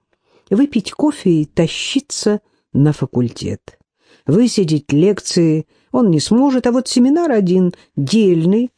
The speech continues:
вроде как состоится. Потом библиотека и всегда, всегда готово для него спасительное укрытие. Очередная неоконченная статья ждет.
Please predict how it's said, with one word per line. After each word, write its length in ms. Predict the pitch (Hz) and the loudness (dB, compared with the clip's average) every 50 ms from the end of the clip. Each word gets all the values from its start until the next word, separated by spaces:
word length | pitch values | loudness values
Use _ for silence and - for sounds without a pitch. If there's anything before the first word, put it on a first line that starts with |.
| _ _ | _ _
вроде 320 | - 165 170 175 170 175 - | -4 -2 0 0 0 -2 -2
как 180 | - 220 - | -6 -6 -6
состоится. 920 | - - 254 - - - 294 277 202 131 117 - - - - - 131 131 - _ _ _ _ _ _ | -4 -6 -6 -4 -4 -2 -2 0 0 -2 -4 -6 -10 -12 -10 -8 -10 -10 -12 _ _ _ _ _ _
Потом 320 | - 156 151 - 165 156 147 | -4 -4 0 2 2 2 2
библиотека 1300 | 143 135 123 127 123 120 110 107 107 110 - _ - - 233 269 294 294 294 - - 285 285 285 285 285 - | 0 -2 -2 -2 -4 -4 -4 -6 -8 -10 -12 _ -6 -2 0 0 0 0 -4 -4 -2 -2 0 0 -2 -4 -2
и 440 | - 175 170 175 180 170 170 175 165 | 0 2 2 4 4 2 0 -2 -4
всегда, 920 | - - - - - - 165 147 156 160 139 143 156 233 262 294 294 294 285 - | -6 -8 -10 -6 -2 -2 0 0 0 -2 -2 -2 -2 -2 0 0 -2 -4 -4 -6
всегда 480 | - - - - 165 151 165 165 160 | -10 -8 -4 -2 0 0 2 0 0
готово 460 | 151 147 151 143 - 165 156 143 147 139 | 0 0 -2 0 0 0 0 0 0 0
для 200 | 131 135 143 139 | 0 0 0 0
него 420 | 139 139 135 135 202 240 247 - _ _ _ _ _ _ _ _ _ _ _ | 0 0 0 0 0 0 0 -2 _ _ _ _ _ _ _ _ _ _ _
спасительное 960 | - - - - - 139 - - - - 285 285 - 226 - - 185 170 156 | -14 -12 -10 -4 -4 -4 -4 -2 0 0 0 0 -2 -8 -4 -2 0 0 0
укрытие. 640 | 147 - - 117 117 117 - - - - 107 95 - _ _ _ _ _ _ _ _ _ - - - _ - | -2 -4 -6 -6 -8 -8 -10 -10 -10 -10 -10 -10 -12 _ _ _ _ _ _ _ _ _ -20 -20 -20 _ -4
Очередная 1080 | - 175 - - - 180 170 175 156 151 156 180 185 196 220 240 254 269 269 269 269 269 | -2 -2 0 0 2 2 2 2 2 2 2 2 2 2 2 0 0 0 0 0 2 2
неоконченная 880 | 262 254 247 247 - - 208 214 226 220 - - 208 214 208 208 208 | 2 2 0 0 0 0 2 2 2 2 2 2 2 2 2 2 0
статья 580 | - - - 208 202 - - 185 214 190 165 147 | -2 -2 -2 -2 -2 -2 -2 -2 -2 0 0 -2
ждет. 560 | 127 123 117 123 147 123 95 - _ - | -2 -4 -4 -4 -4 -4 -4 -8 _ -20